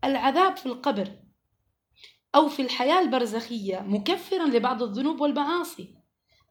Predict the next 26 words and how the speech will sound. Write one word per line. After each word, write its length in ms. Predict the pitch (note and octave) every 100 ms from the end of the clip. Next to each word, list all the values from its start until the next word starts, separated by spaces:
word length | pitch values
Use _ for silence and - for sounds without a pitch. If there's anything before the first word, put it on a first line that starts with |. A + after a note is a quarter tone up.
| A3+
التي 580 | A#3+ A#3+ A#3 A3+ - A3+
ألم 380 | D#4 G4 D#4
بها 200 | A3+ G#3+
العبد 320 | G3+ A#3+ A3 -
في 100 | G#3
الحياة 320 | G3+ A#3 A3+
الدنيا، 540 | F#3+ A#3 A3 E3+ E3 - _ _ _ _ _ _
فيأتي 580 | - A#3+ F4 - - A#3
يوم 240 | B3 A#3+
القيامة 580 | G#3 G3 G3 F#3+ F#3+ G3+
ولا 240 | B3 C#4+ D4
ذنب 260 | D#4+ D#4
له، 200 | B3+ - - - _ _ -
ولا 260 | B3 C4+ C4+
ذنب 440 | D4+ D#4 G#3 - -
له 500 | C#4+ D4 A#3 - -
ولا 240 | A3 D4+ D4
عليه. 520 | A#3+ A3+ G3+ F#3 -
يعني 300 | C#4 D4+ C#4
أسأل، 460 | - - F3 D#3 - _ _ _ _ _ _ _ _ _ _ -
نعم، 340 | C4 B3+ G3+ G3
إحنا 200 | A#3 A3
نعلم 500 | C4 A#3 A3 B3+ -
أن 120 | A3+
الحياة 360 | A3 - B3 C#4+
البرزخية 880 | G#3+ G#3 G#3 G3 G3+ G3+ E3+ E3+